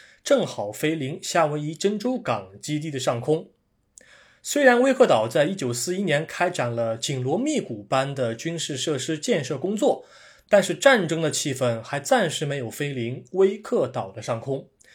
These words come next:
那么关于该岛的地形地貌以及在太平洋战争爆发之前的历史，我已经在上一期节目当中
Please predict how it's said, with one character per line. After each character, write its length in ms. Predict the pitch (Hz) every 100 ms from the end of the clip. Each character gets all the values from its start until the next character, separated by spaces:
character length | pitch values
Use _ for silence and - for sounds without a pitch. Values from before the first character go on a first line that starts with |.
| - - _
那 80 | -
么 120 | 143
关 200 | 131 160
于 80 | 156
该 260 | 151 175 185
岛 180 | 123 113
的 140 | 117
地 180 | 214 185
形 240 | - 147
地 140 | 185 175
貌 260 | 226 160
以 120 | 127
及 180 | 117 127
在 140 | 127 147
太 200 | - 151
平 140 | 139
洋 180 | 139 160
战 200 | 165 143
争 180 | 160 165
爆 240 | 208 156
发 240 | 131 175
之 140 | 160 185
前 260 | 180 127
的 100 | 160
历 160 | 180 254
史， 300 | 135 117 107
我 180 | 113 131
已 40 |
经 180 | 117 131
在 160 | 143 127
上 320 | - 262 208
一 60 | 131
期 160 | -
节 120 | -
目 100 | 135
当 180 | 135 147
中 240 | 151 175